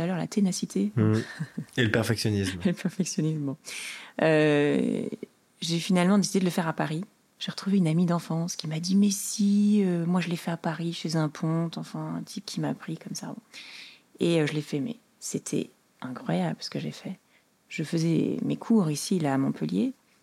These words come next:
Speaker 1: Je sortais de cours, je prenais le, le train pour aller à Paris. Je dormais à Paris. Le lendemain, j'allais faire ma, mon, mon truc, là, le, le contrôle, euh, parce qu'il faut faire des, des échographies tous les trois jours. Enfin, hop, je revenais, je faisais mes cours, je repartais. Enfin, j'ai fait un nombre de voyages en train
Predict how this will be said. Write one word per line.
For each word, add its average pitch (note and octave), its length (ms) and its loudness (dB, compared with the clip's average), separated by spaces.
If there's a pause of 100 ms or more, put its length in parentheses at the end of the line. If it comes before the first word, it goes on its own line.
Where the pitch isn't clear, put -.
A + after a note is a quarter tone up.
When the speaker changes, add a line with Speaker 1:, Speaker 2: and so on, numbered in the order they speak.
(240)
Speaker 1:
Je - 100 -12
sortais - 300 -2
de - 40 -4
cours, - 260 -4
je - 80 -10
prenais E3 320 -2
le, D3 260 -2
le D3 140 -4
train F#3+ 320 2
pour E3 180 -6
aller D3+ 140 2
à D#3 80 2
Paris. F3 400 0 (260)
Je - 80 -16
dormais D#3+ 240 4
à D#3 60 4
Paris. D#3+ 340 2
Le D#3+ 80 2
lendemain, D#3 360 4
j'allais D3+ 240 0
faire D#3+ 240 -2
ma, D3+ 160 2
mon, D3 120 -2
mon D#3 520 0
truc, - 280 -4
là, E3+ 80 0
le, D3 140 -2
le D3 100 -4
contrôle, F3 520 -2
euh, C#3+ 140 -2 (920)
parce - 140 -12
qu'il - 100 -12
faut C#3+ 100 -4
faire D3+ 220 0
des, C#3+ 120 2
des C#3+ 200 -2
échographies D3+ 380 0
tous E3 100 -2
les D3+ 60 0
trois E3 200 0
jours. G3 240 2
Enfin, D#3+ 280 -2
hop, - 80 -2 (120)
je F3 160 2
revenais, F3+ 520 0
je - 60 -12
faisais E3+ 240 -6
mes E3+ 120 -2
cours, F3 240 -2
je D#3 80 0
repartais. D#3+ 680 -4
Enfin, F#3 80 -8
j'ai C3 120 -8
fait D3+ 140 -6
un C#3+ 80 0
nombre D#3 200 2
de D3 60 -2
voyages D3+ 360 2
en D3 100 -2
train F3+ 260 0